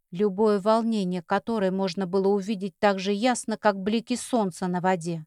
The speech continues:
А может, судьба Ги ее и в самом деле не так и тревожила? Эврар вдруг хохотнул. «Ха! Как вспомню, как ты водила этого дурачка по лесу, как теленка!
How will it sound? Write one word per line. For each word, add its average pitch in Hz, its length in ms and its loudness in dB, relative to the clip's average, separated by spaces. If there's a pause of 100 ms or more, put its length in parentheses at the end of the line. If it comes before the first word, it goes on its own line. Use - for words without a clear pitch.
(420)
А 190 120 -2
может, 214 480 0
судьба 214 680 4
Ги 214 360 0
ее 214 160 2
и 214 80 6
в 202 60 -2
самом 214 420 4
деле 226 260 4
не 185 200 0
так 180 260 -2
и 190 60 -4
тревожила? 175 760 -4 (960)
Эврар 214 440 0
вдруг 180 400 -2
хохотнул. 185 720 -4 (880)
«Ха! 226 400 10 (720)
Как 220 300 6
вспомню, 262 760 8
как 254 260 10
ты 262 160 6
водила 247 480 8
этого 240 460 8
дурачка 240 560 8
по 247 300 6
лесу, 214 300 4
как 220 260 6
теленка! 208 720 4